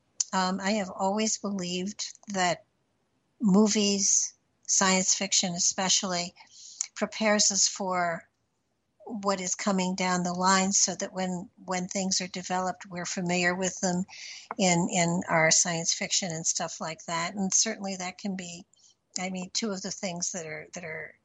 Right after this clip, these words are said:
that, that I pull from Star Trek that are absolutely, um, that, that, that go into that flavor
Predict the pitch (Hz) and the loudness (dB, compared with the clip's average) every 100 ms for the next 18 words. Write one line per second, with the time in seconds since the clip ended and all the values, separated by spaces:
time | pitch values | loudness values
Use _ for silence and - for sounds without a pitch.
0 | _ _ 208 165 - 202 170 170 - 190 | _ _ -12 -10 -2 0 0 0 -4 -4
1 | 208 175 - 175 190 - 180 - 190 180 | 0 2 2 0 -2 -4 -6 -6 -6 -4
2 | - 175 - - 202 190 175 170 165 - | 2 2 6 4 2 -6 -8 -12 -12 -18
3 | - 165 160 156 160 - _ _ _ _ | -8 -6 -6 -8 -12 -16 _ _ _ _
4 | _ _ _ _ - 208 180 190 190 - | _ _ _ _ -12 -8 -8 -4 -6 -6
5 | _ _ - 185 - - 185 180 175 - | _ _ -6 -6 -6 0 2 2 0 -2
6 | 202 170 156 - 196 202 175 | 0 0 0 -2 2 4 2